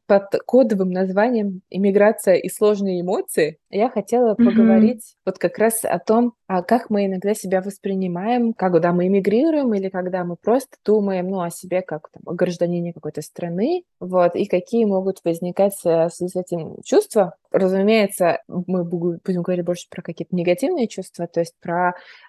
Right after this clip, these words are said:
Speaker 1: а, возможно, чувство вины, чувство стыда, про это самое ощущение себя иногда человеком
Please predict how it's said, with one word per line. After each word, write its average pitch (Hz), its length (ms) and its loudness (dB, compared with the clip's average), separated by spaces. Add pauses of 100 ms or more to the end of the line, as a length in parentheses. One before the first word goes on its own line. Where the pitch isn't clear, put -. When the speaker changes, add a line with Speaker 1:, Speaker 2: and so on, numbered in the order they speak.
Speaker 1:
а, 165 260 -2
возможно, 165 480 -4
чувство 175 320 -8
вины, 240 560 4
чувство - 380 -4
стыда, 196 680 0 (220)
про 180 140 2
это 190 160 0
самое 165 380 -4
ощущение 180 560 0
себя - 280 -2
иногда 160 240 -4
человеком 156 760 -4